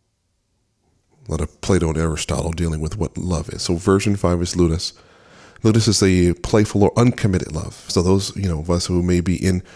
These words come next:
relationships that are uncommitted, but you, you, you wanna be, you wanna be teasing, you wanna kinda dance, a little bit more overt flirting and trying to k-, kinda just seduce someone,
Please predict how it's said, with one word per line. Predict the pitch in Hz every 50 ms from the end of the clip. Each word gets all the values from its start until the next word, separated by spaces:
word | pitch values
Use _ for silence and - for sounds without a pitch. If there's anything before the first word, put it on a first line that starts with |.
| - - - -
relationships | - 98 98 98 - - 95 - - - 87 - -
that | - 90
are | 82 -
uncommitted, | 107 113 113 - - 101 92 92 82 78 87 - -
but | 90 - -
you, | 95 87 80 - - - - - _ _ - 131
you, | 123 107 110
you | 107 98 95 92
wanna | 98 110 113 113 107
be, | 104 113 104 101 98 95 - - _ -
you | - 107 104
wanna | 110 107 104
be | 110 107 104
teasing, | - - - 123 123 113 87 85 87 82
you | 85
wanna | 98 101 107
kinda | - 107 101 95
dance, | 95 - 101 95 92 92 87 -
a | 101
little | 107 110 101
bit | 101 - -
more | 95 - -
overt | 110 113 98 104 98 -
flirting | - - - - - - - - 107 107 101 101 95
and | 90 85 -
trying | - 101 90 87
to | -
k-, | - - - - - - -
kinda | - - 113 107 107
just | 95 - - 92 - -
seduce | - 95 82 - - 113 120 123 -
someone, | - - 101 85 82 82 80 80 90